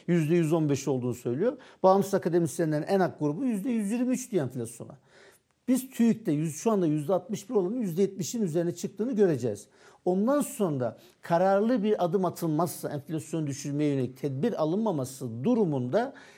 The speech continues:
e, kesinlikle yani yıl sonunda enflasyon bir defa ellinin altında olma durumu yok. Elli olması da sadece aritmatik olarak onların söylediği de o. İşte ona ben acziyet diyorum. Tamam mı? Yani yüzde o on dörtlük enflasyon, on üç küsürlük enflasyon bazdan çıkınca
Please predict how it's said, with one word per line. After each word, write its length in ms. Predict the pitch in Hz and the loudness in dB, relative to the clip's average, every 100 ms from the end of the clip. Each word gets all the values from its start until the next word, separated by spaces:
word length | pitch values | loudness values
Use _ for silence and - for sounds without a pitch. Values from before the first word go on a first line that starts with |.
| - - | -10 0
e, 280 | 160 151 | 2 2
kesinlikle 880 | 151 170 - 180 175 254 - 170 226 | 2 -4 -2 -2 0 -2 -2 -2 -2
yani 260 | 214 160 151 | 0 0 2
yıl 160 | 165 233 | -2 -2
sonunda 360 | - 160 135 | -4 -4 -2
enflasyon 640 | 135 180 - 139 127 127 147 | -2 -4 -6 -8 -8 -8 -2
bir 60 | |
defa 260 | 202 139 131 | 0 0 -2
ellinin 420 | - 185 202 180 | -2 -2 0 -2
altında 340 | 170 147 151 | -4 -4 -6
olma 300 | 151 160 151 | -4 -2 -2
durumu 220 | 143 175 151 | 0 0 0
yok. 140 | 110 - - _ | 0 -6 -20 _
Elli 340 | 190 190 208 277 | 4 4 4 4
olması 480 | 226 202 185 175 302 | 4 4 2 0 0
da 100 | 208 | 0
sadece 380 | - 240 175 | 4 2 4
aritmatik 580 | 180 190 202 196 202 - | 2 2 2 0 -2 0
olarak 360 | 214 151 131 160 | 2 4 2 2
onların 280 | 160 170 190 | 2 2 2
söylediği 440 | - 165 147 135 | 2 2 2 2
de 80 | 139 | 2
o. 340 | 151 165 190 - - | 4 2 2 -6 -20
İşte 160 | - - | -8 -2
ona 280 | 147 180 180 | 0 2 2
ben 140 | 156 | 2
acziyet 560 | 143 135 117 127 131 131 | 2 0 0 0 0 0
diyorum. 340 | 127 127 262 - - _ | -2 0 -2 -6 -20 _
Tamam 220 | 269 220 | -4 0
mı? 60 | |
Yani 320 | 180 208 180 170 - - | 2 2 0 -4 -8 -2
yüzde 260 | 214 175 | 0 2
o 120 | 208 | 4
on 320 | 202 - 214 196 | 4 4 4 4
dörtlük 300 | 185 185 - | 4 0 -2
enflasyon, 500 | 185 143 165 147 175 | -2 0 -2 -2 0
on 120 | 196 | 0
üç 120 | - | 0
küsürlük 340 | - 143 165 | -6 -8 -6
enflasyon 600 | 180 170 165 160 - 151 | -2 -2 -2 -4 -4 0
bazdan 360 | 170 196 156 175 | 4 4 4 0
çıkınca 640 | 131 165 240 202 139 156 | -2 -4 -2 0 2 0